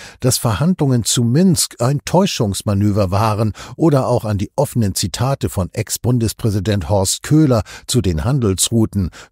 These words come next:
Köhler trat dann zurück, heute schwer vorstellbar. Merkel und Köhler beschrieben Dinge, bei denen viele Bürger wohl davon ausgingen, dass sie geschehen. Aber sie dann aus dem Mund der Handelnden bestätigt zu bekommen, ist schon etwas anderes.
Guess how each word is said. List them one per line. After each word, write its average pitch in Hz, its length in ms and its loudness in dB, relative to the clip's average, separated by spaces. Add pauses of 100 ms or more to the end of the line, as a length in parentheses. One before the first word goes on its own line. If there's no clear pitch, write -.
Köhler 87 320 2
trat 71 240 -6
dann 85 180 -2
zurück, 101 580 -2
heute 90 280 -2
schwer - 240 -4
vorstellbar. - 760 -8 (920)
Merkel 131 360 0
und 123 140 0
Köhler 139 360 4
beschrieben 120 560 0
Dinge, 110 260 2
bei 127 140 0
denen 101 280 0
viele 120 300 0
Bürger 110 400 0
wohl 113 160 4
davon 85 300 -4
ausgingen, 104 680 0
dass - 240 -2
sie 87 140 -4
geschehen. - 500 -4 (460)
Aber 110 200 2
sie 95 160 0
dann 143 260 2
aus 101 180 -2
dem 101 140 0
Mund 151 280 2
der 80 140 0
Handelnden 110 500 0
bestätigt 170 600 -4
zu 120 100 0
bekommen, 101 460 -4
ist - 260 -4
schon 160 240 -2
etwas - 380 -8
anderes. - 580 -10